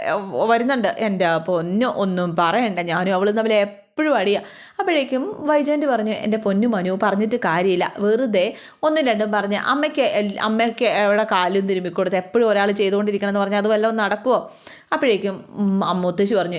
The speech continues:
"എടി വൈജയ്, ദേ നീ കയറി ആ മുറിയിലേക്ക് നോക്കിക്കേ, അലീനെ നോക്കി ഇപ്പോൾ കിടന്നതുപോലെയാണോ എൻ്റെ മുറി കിടക്കുന്നത്? ഏ, നിനക്ക് അലീനെ ഇഷ്ടമല്ല, പക്ഷേ ഉണ്ടല്ലോ, ഇവിടെ എൻ്റെ കാര്യങ്ങൾ നോക്കാൻ അലീനെ കഴിഞ്ഞിട്ടേ മറ്റാരും ഉള്ളൂ.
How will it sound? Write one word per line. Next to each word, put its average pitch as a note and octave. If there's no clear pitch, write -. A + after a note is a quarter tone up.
"എടി F#3+
വൈജയ്, G3
ദേ G#3
നീ A#3+
കയറി A3
ആ A3
മുറിയിലേക്ക് G#3
നോക്കിക്കേ, F3+
അലീനെ B3
നോക്കി A3+
ഇപ്പോൾ A3+
കിടന്നതുപോലെയാണോ A#3
എൻ്റെ A3
മുറി G3+
കിടക്കുന്നത്? G#3
ഏ, A#3+
നിനക്ക് A#3+
അലീനെ D4
ഇഷ്ടമല്ല, B3
പക്ഷേ G#3
ഉണ്ടല്ലോ, G#3+
ഇവിടെ G#3
എൻ്റെ B3
കാര്യങ്ങൾ A#3+
നോക്കാൻ A3+
അലീനെ G3+
കഴിഞ്ഞിട്ടേ G3
മറ്റാരും G#3
ഉള്ളൂ. F3+